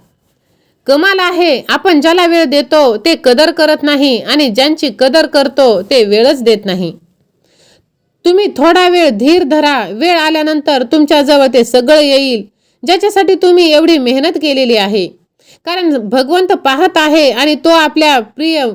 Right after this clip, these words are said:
मित्राला कधीच सोडत नाही. जेव्हा तुम्ही कोणावर शंका न घेता पूर्णपणे भरवसा करता, विश्वास करता, शेवटी, शेवटी तुम्हाला दोनपैकी एक परिणाम पाहायला मिळते.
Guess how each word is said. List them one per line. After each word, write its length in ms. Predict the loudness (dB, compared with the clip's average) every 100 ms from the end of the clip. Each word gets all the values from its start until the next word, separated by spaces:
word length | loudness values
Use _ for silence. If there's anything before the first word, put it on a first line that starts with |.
| -10 _
मित्राला 480 | -10 -6 -2 0 -2
कधीच 480 | -2 0 0 0 0
सोडत 340 | 2 2 2
नाही. 340 | 0 0 -2 -4 -14 _ -20 -20 _ _ _ -6 0
जेव्हा 240 | 2 2
तुम्ही 280 | 2 2 2
कोणावर 480 | 0 0 2 0 0
शंका 360 | 0 -2 0 0
न 120 | 0
घेता 260 | 0 0
पूर्णपणे 640 | -2 0 2 2 2 0 2
भरवसा 480 | 2 2 2 0
करता, 460 | -2 -2 -2 -2 0
विश्वास 440 | -2 -4 -4 -2
करता, 400 | 0 0 0 -2 -4 -14 _ -20 -20
शेवटी, 440 | -4 -2 0 2 2
शेवटी 340 | 2 2 2
तुम्हाला 460 | 2 0 2 0 0
दोनपैकी 640 | 0 0 0 0 -2 -2
एक 200 | -4 0
परिणाम 340 | 0 0 0
पाहायला 340 | 0 0 2 0
मिळते. 540 | 0 -2 -4 -4 -10